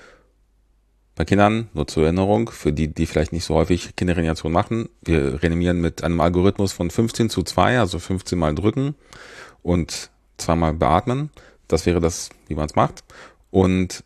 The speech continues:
trotzdem ist ja die erste Frage, die wir uns stellen, welchen Rhythmus hat dieses Kind? Welchen Rhythmus hatte denn dieses Kind eigentlich?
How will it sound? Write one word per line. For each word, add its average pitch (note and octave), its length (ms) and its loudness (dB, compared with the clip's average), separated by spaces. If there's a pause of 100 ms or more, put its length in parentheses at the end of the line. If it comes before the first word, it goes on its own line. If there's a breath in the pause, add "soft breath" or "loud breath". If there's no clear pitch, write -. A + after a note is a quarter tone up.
trotzdem B2+ 260 2
ist A2+ 60 0
ja A#2 60 4
die F#2+ 140 2
erste F2+ 240 0
Frage, A2 300 2
die G#2 100 0
wir G2 40 -2
uns F#2 100 -6
stellen, G2 300 -2
welchen F#2+ 220 -2
Rhythmus F#2 300 -6
hat F2+ 140 -2
dieses E2 200 -4
Kind? - 280 -4
Welchen G2+ 200 -2
Rhythmus G#2 260 -6
hatte A#2+ 160 2
denn D#2 160 4
dieses C#2+ 280 -6
Kind - 180 -6
eigentlich? C#2+ 380 -6